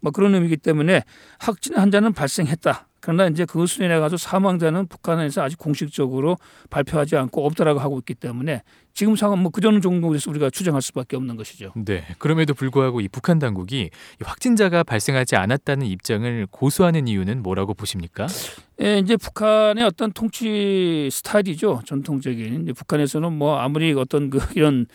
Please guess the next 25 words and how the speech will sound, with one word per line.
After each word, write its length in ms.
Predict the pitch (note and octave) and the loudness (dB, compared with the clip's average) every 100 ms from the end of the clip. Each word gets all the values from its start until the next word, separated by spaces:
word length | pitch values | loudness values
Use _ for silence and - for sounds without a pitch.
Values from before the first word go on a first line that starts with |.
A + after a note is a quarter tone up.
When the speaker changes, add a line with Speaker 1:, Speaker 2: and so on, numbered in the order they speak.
| _ | _
Speaker 1:
전염병이나 640 | - D3+ C#3+ D3 C#3 C3+ | -2 2 4 4 4 4
이런 180 | C#3+ C#3 | 2 0
것이 180 | C3+ - | -2 -2
나온다고 480 | C3 C3+ C3+ C#3 C3+ | 0 0 2 0 0
하더라도 600 | C#3 C3+ A#2 A#2 D#3 B2 - _ _ _ | -2 -2 -4 -2 -2 -2 -6 _ _ _
대외적으로는 720 | - D3+ D#3+ D3+ C3+ C#3 F#3 D#3 | 0 4 6 4 2 2 0 0
이제 160 | D#3+ | -2
북한은 420 | D#3+ - D3 D3 | -4 -4 -2 0
이제 140 | D3+ C#3 | 0 -2
그런 240 | - C#3 | -2 -4
부분이 220 | C3+ D3 | -2 -4
없다라고 420 | B2 - C3+ B2+ B2 | -4 -2 -2 -2 -4
하기 220 | C#3 C3+ | -6 -6
때문에 460 | C3+ A#2 A#2+ C#3+ A2 | -6 -6 -2 -2 -2
Speaker 2:
네. 200 | F2+ D#2+ - _ | -4 -8 -18 _
Speaker 1:
북한 340 | - F#3 F#3 | 0 2 2
어떤 500 | D#3+ D3 F3 E3 D#3+ | 0 0 0 2 0
그 380 | E3 D3+ D3 C#3 | -2 -2 0 -2
시스템, 520 | C3 F3 - D#3 B2+ A2 | -4 -6 -6 -6 -6 -8
국가 420 | D#3+ - D#3 D3 | -14 -2 2 2
운영 240 | D3 C#3+ | 2 2
체제의 280 | C3+ C#3 D#3 | 0 -2 0
하나의 280 | D3 D#3 D#3 | 0 -2 -2
그 260 | D#3+ D3 C#3+ | -2 -2 -2
뭐 140 | C3+ | -4